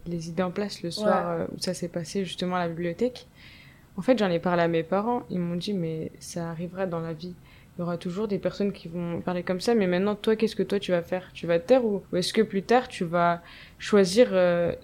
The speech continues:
Speaker 1: de mener une vie différente, de, de pouvoir t'imposer, de, d'être, euh,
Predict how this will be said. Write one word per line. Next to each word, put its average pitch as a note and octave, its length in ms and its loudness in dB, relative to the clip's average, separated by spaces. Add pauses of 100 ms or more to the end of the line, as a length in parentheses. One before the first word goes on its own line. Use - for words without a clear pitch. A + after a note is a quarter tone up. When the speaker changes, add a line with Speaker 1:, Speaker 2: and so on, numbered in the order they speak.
Speaker 1:
de F3+ 260 0
mener F3+ 320 4
une G3 180 4
vie E3 120 -4
différente, F#3+ 640 -2
de, E3+ 160 0
de E3+ 220 -4 (120)
pouvoir F#3 260 -4
t'imposer, F#3+ 440 -2
de, F3 400 -2 (400)
d'être, F#3+ 400 0
euh, F3 600 -2